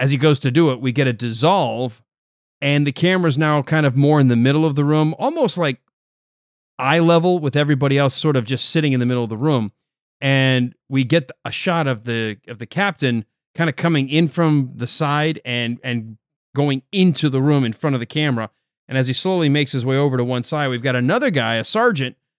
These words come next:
who, uh, is looking at this really weird, I don't know what this is. It looks like a, a sign card, like the old-fashioned sandwich board,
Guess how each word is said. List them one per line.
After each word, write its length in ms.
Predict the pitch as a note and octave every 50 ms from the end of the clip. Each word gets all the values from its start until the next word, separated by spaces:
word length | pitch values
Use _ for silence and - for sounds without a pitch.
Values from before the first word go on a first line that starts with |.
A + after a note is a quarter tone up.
| _ _ _ _ _ -
who, 420 | D#3 D#3+ D#3+ D#3+ D#3 D#3 D#3 D#3
uh, 380 | - C#3 C#3 C#3 C#3 C#3 C3 - - -
is 180 | D3 B2+ C#3
looking 320 | F#3+ G#3 - G#3 F3+ E3+ E3
at 80 | D3
this 240 | - D#3 C3 - -
really 240 | F#3+ C4 C4+ D#4+ C#4+
weird, 640 | G3 E3 F#3 G3+ G#3+ G#3+ G#3+ G#3 G3+ F#3+ E3 C3+ - _ _ _ _ _ _ _ _ _ _ _ _ _ _ -
I 80 | A#3+ E4
don't 80 | G4
know 200 | A4 G#4 B3 F3+
what 220 | D3+ E3+ A3+ A3+ -
this 240 | F#3+ D3+ - - C#3+
is. 340 | B2+ G#2+ F2 F2 - -
It 40 | B2+
looks 240 | B2 D3 G3+ F3+ G3+
like 100 | G#3+ -
a, 160 | C#3 B2+ - -
a 120 | B2+ A2+
sign 420 | - - - F#3+ G#3 A3+ A#3+ A3
card, 480 | D#3 - - B2+ A#2 G#2+ G#2+ G#2 G#2 -
like 160 | A2+ A2 -
the 220 | - A#2+ A2+ A2+ F2+
old-fashioned 480 | B2+ C3+ C3 E3+ D#3+ C#3+ - C3 B2
sandwich 500 | - - D#3+ D3+ D#3+ E3+ E3+ F3 C#3 B2+
board, 340 | C3+ E3+ F#3 G3 G3+ G#3